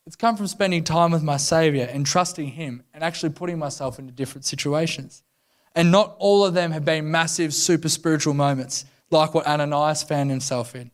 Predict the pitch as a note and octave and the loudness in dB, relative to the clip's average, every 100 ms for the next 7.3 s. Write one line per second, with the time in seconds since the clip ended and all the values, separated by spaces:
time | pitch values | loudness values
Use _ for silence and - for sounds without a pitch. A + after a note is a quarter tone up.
0 | _ _ _ _ _ _ _ - G#3+ A#3 | _ _ _ _ _ _ _ 2 2 2
1 | A3 G3+ F3+ - E3 D3+ - - D#3+ D#3+ | 0 0 0 0 0 0 -4 -4 -2 -2
2 | D#3 D3+ C#3 B2+ _ _ E3 D#3+ D#3+ D#3 | -4 -2 -2 -4 _ _ 2 4 4 2
3 | C#3+ C3+ C3+ C3 C3+ C#3 C3+ C3+ C#3+ B2 | 0 0 -2 -2 -2 0 2 2 0 -2
4 | A2+ A#2 - - _ _ _ _ - E3+ | -4 -8 -16 -20 _ _ _ _ -4 0
5 | G3 F3 F3+ G#3+ F#3 - D3 F#3+ F#3+ E3+ | 2 4 4 4 2 0 0 2 2 2
6 | F3 E3 E3 D3 F#3+ G3 G3 D3+ - C#3+ | 0 -2 -8 -2 -2 0 0 0 0 0
7 | C3 B2+ B2 | 0 -2 -2